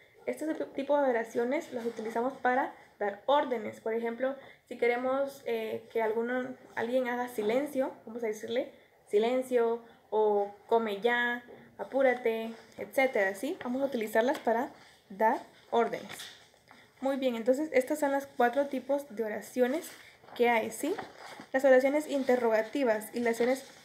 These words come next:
oraciones exclamativas, recordemos que estas van con signos de exclamación, las exclamativas,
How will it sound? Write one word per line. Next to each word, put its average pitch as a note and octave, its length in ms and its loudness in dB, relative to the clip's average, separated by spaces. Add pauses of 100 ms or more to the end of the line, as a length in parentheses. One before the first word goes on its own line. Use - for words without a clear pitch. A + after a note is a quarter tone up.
(100)
oraciones A#3+ 460 0
exclamativas, D4+ 800 -2 (480)
recordemos A3+ 640 -2
que G#3+ 260 -4
estas C4 400 2 (180)
van A3+ 180 0
con B3+ 300 -2
signos B3+ 380 -2
de A#3 100 4
exclamación, A#3 680 -2
las A3+ 140 -6 (120)
exclamativas, A3 720 -2